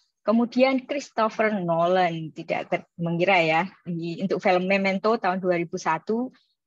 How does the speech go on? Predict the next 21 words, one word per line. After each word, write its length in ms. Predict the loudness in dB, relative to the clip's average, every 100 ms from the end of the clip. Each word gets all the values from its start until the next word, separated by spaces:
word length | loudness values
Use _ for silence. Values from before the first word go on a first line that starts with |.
| -2
dia, 320 | 2 2 2 -2 -10 _
eh, 640 | -4 -2 0 0 0 0 -2
mencari 480 | -4 -4 -4 -4 -8
budget 320 | -8 -8 -8
sendiri 640 | -8 -6 -4 -2 -2 -2
dan 480 | -2 -4 -6 -8 -10 -4
cukup 320 | -2 -2 -2
murah. 320 | 0 0 0 -4
Jadi 240 | -8 -4
kalau 240 | 0 0 0
film 240 | -2 -6
dokumenter 480 | -6 -4 -4 0 0
biasanya 560 | -2 -4 -4 -4 -4 -4
dilihat 480 | -8 -6 -4 -4 -6
biayanya, 640 | -4 -2 -2 -4 -4 -4 -4 -12 -20 -12 -6
atau 160 | -4
film 240 | 0 -2 -2
indie 560 | -4 -2 -2 0 -2
dilihat 400 | -6 -4 -4 -2
biayanya 560 | -4 -4 -4 -2 -2 -2
itu 320 | -4 -4